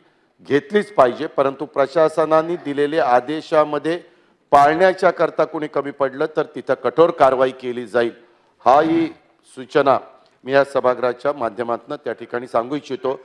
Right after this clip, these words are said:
तसंच मुनगंटीवार साहेबांनी सांगितलेलं ती पण गोष्ट आम्ही तपासून बघतो, महिला बाल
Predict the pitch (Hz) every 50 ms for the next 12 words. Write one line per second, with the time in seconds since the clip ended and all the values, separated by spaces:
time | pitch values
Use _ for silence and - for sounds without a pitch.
0 | _ _ _ _ _ _ - 131 - 156 147 143 143 139 139 143 147 156 151 151
1 | 170 160 160 156 151 - 156 147 143 151 147 151 156 143 156 143 143 143 139 147
2 | 147 147 147 143 147 - 151 160 - - 170 165 156 156 143 - - 143 143 139
3 | 143 139 - 143 131 - 139 131 - - 143 135 131 127 - _ 143 135 127 123
4 | 123 123 131 131 131 131 127